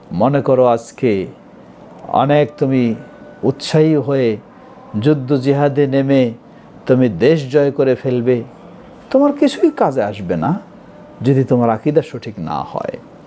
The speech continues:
কিছুই কাজে আসবে না যদি তুমি তাওহীদের উপরে না থাকতে পারো, কিছুই কাজে আসবে না যদি তুমি শিরক থেকে মুক্ত হতে না পারো,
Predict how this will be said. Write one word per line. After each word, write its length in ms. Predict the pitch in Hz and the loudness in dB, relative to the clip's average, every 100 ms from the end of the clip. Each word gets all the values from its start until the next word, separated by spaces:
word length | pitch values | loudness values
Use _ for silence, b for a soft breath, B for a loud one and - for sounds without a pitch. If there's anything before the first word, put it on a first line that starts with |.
| B B B - | B B B -2
কিছুই 280 | 285 - 349 | 0 2 2
কাজে 280 | 165 127 110 | 2 0 -4
আসবে 360 | 101 80 95 | -4 -6 -4
না 260 | 85 151 202 - B B B - | 0 0 -2 -8 B B B -2
যদি 180 | 160 196 | 2 2
তুমি 260 | 185 185 175 | 2 0 2
তাওহীদের 480 | 165 147 190 202 | 2 2 0 0
উপরে 280 | 151 147 139 | 0 0 -2
না 160 | 139 110 | -2 -4
থাকতে 360 | - - - | -6 -8 -6
পারো, 380 | 98 71 78 90 - - - B B B - | -2 0 -2 -6 -10 -20 -20 B B B -2
কিছুই 300 | 269 - 311 | 0 2 2
কাজে 280 | - 143 117 | 2 0 0
আসবে 360 | 95 - 87 90 | -4 -6 -6 -2
না 220 | 117 202 - - B B 160 | -2 -2 -6 -20 B B 0
যদি 200 | 175 190 | 2 2
তুমি 220 | 196 190 | 2 0
শিরক 300 | - 226 233 - | 2 2 2 -4
থেকে 180 | 208 143 | -6 -6
মুক্ত 400 | 104 151 - 175 | -4 -4 -2 -4
হতে 300 | 120 110 92 | -4 -6 -4
না 220 | 90 80 | -2 -2
পারো, 380 | - 69 143 | -4 0 0